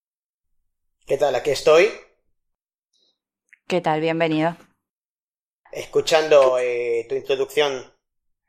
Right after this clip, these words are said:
Speaker 1: simplemente, eh, si tuviera manera, se me pondría la piel de gallina.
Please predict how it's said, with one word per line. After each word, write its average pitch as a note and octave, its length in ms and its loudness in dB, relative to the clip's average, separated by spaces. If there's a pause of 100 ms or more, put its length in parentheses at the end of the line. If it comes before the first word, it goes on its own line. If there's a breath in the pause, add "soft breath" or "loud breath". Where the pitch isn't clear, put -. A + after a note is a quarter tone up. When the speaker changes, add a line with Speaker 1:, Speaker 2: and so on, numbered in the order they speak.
Speaker 1:
simplemente, B2+ 1600 -6
eh, A2+ 140 -20 (360)
si - 240 -16
tuviera C#3 340 -2
manera, D3+ 720 -2 (420)
se - 200 -14
me A#2+ 120 -8
pondría B2+ 400 -2
la B2 160 -4
piel C3+ 160 -2
de C3 120 -2
gallina. A#2+ 540 -8